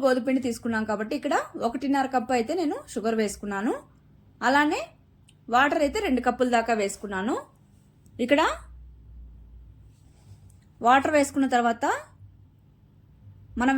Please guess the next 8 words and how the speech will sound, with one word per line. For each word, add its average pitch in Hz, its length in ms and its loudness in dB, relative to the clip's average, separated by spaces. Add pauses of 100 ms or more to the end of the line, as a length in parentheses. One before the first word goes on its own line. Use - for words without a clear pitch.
వేసుకున్న 269 460 0 (1080)
షుగర్ 285 320 2
మొత్తం 277 320 -2
మెల్ట్ 226 240 -2
అయిపోయేంత 233 420 -4
వరకు 220 220 -6
ఈ - 60 -4
విధంగా 240 280 -2